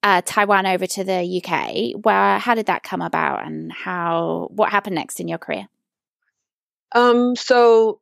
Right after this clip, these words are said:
Speaker 2: after that restaurant, uh, manager job, I actually moved to, uh, Melbourne
Speaker 1: Oh, cool. Oh my God, I love
Speaker 2: for
Speaker 1: Melbourne.
Speaker 2: a year and a half.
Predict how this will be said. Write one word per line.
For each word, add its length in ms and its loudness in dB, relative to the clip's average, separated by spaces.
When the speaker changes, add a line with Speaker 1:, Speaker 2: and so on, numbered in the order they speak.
Speaker 2:
after 460 2
that 420 2
restaurant, 920 -6
uh, 80 -10
manager 420 -2
job, 360 -4
I 100 -2
actually 380 0
moved 320 -2
to, 260 0
uh, 180 2
Melbourne 400 2
Speaker 1:
Oh, 80 0
cool. 520 2
Oh 80 -2
my 120 -2
God, 160 0
I 100 2
love 140 2
Speaker 2:
for 60 -2
Speaker 1:
Melbourne. 300 -6
Speaker 2:
a 40 -10
year 240 2
and 100 -2
a 120 -8
half. 180 0